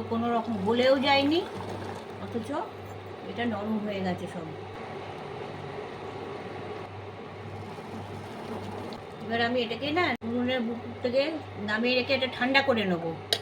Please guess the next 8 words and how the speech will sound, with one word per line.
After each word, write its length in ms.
পাঁচ 180
মিনিট 260
সাত 220
মিনিট 280
মতন 220
ঠান্ডা 320
করতে 240
সময় 260